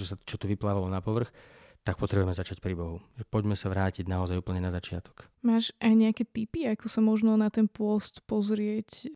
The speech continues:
Speaker 2: tak nejak normálne, alebo možno pravdivo, čo si hovoril, že nejde o výkon, ale na druhej strane je tu aj niečo možno, čoho by sme sa mohli zriecť, alebo na čo by sme sa cez ten pôst mohli zamerať. Je niečo, ako to,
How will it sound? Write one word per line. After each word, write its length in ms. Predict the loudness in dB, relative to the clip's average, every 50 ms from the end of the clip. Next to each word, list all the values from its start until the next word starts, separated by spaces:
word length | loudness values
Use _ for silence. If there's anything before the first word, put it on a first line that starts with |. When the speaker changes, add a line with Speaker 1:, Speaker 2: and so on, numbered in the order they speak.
| -4 -4
Speaker 2:
tak 240 | -4 -2 4 6
nejak 160 | 6 6 6 4
normálne, 560 | 2 4 4 4 4 4 2 4 4 4 4
alebo 320 | 4 2 2 2 2 2
možno 320 | 2 2 4 4 4 4 4
pravdivo, 560 | 0 -2 0 0 0 -2 -2 -2 -2 -4 -4
čo 80 | -6
si 160 | -10 -8 -4 -2
hovoril, 320 | -2 -2 -2 -2 -2 0
že 140 | 0 0 -2 -4 -8 -18 -20 -20 -20 -20 -20 -20 -4 2
nejde 240 | 6 6 6 6 4
o 160 | 2 2 2
výkon, 480 | 2 2 0 2 4 4 6 6 6 4
ale 240 | 4 4 4 6 6
na 160 | 6 6 6
druhej 240 | 4 4 2 2 2
strane 640 | -2 -2 -2 -2 2 2 4 4 4 2 0 -2 _ -12 -20 -18
je 320 | -8 -6 0 2 2 2
tu 160 | 2 2 2
aj 80 | 2 4
niečo 400 | 4 2 4 2 -2 -2 0 0
možno, 400 | 2 2 2 4 4 4 2 2
čoho 160 | 0 0 -2
by 240 | 0 0 2 2 2
sme 60 | 2 2
sa 80 | 0
mohli 320 | 0 2 2 2 2 0 -2
zriecť, 560 | -2 -4 -6 -4 -8 -8 -10 -6 -4 -4 -4
alebo 160 | -2 -2 -2
na 160 | -2 -2 -2
čo 80 | -4 -4
by 160 | -4 -2 0
sme 120 | 0 0 -2
sa 80 | -4 -8
cez 240 | -8 -8 -12 -8 -6
ten 160 | -8 -8 -6
pôst 320 | -6 -8 -8 -8 -4 -2
mohli 240 | -2 0 0 0 -2
zamerať. 560 | -2 -4 -4 -4 -4 -4 -4 -4 -4 -6 -6 -6 -6
Je 160 | 2 6 8 10 10
niečo, 400 | 10 10 8 6 4 2 0 2
ako 220 | 2 0 -2 -4 -8 _
to, 140 | 0 2